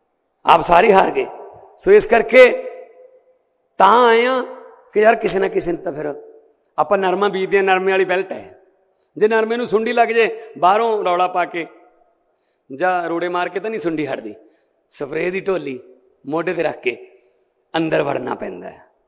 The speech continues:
ਤੇ ਹਰ ਦੂਜੀ ਢੋਲੀ ਤੋਂ ਬਾਅਦ ਨਿੰਬੂ ਵਾਲਾ ਪਾਣੀ ਵੀ ਪੀਣਾ ਪੈਂਦਾ। ਕੋਈ ਪਤਾ ਨਹੀਂ ਕਦੋਂ ਚੜ੍ਹ ਜੇ।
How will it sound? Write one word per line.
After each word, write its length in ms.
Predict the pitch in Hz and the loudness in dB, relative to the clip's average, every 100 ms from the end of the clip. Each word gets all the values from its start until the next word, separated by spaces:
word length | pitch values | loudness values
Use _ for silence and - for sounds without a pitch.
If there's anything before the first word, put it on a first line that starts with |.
| _ | _
ਤੇ 80 | 135 | -8
ਹਰ 200 | 127 175 | -2 -2
ਦੂਜੀ 320 | 160 170 156 | -2 -4 -4
ਢੋਲੀ 260 | 190 190 165 | 0 2 2
ਤੋਂ 120 | 170 | 0
ਬਾਅਦ 140 | 180 | 0
ਨਿੰਬੂ 320 | 202 180 160 165 | 0 -2 0 0
ਵਾਲਾ 160 | 165 | 0
ਪਾਣੀ 300 | 160 160 151 | 0 -2 -2
ਵੀ 100 | 156 | -2
ਪੀਣਾ 240 | 180 165 147 | -4 -4 -6
ਪੈਂਦਾ। 260 | 143 143 | -8 -8
ਕੋਈ 180 | 151 165 | -4 -4
ਪਤਾ 200 | 160 160 | -4 -6
ਨਹੀਂ 100 | 156 | -4
ਕਦੋਂ 200 | 156 147 | -4 -6
ਚੜ੍ਹ 220 | 147 143 | -6 -8
ਜੇ। 280 | 147 156 - | -8 -10 -12